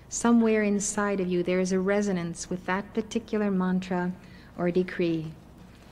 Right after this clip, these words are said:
And so through it, it's like a grid of energy. Through it,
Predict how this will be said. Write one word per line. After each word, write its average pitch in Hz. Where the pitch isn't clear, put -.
And 185
so 214
through 285
it, 185
it's -
like 254
a 262
grid 208
of 180
energy. 185
Through 247
it, 240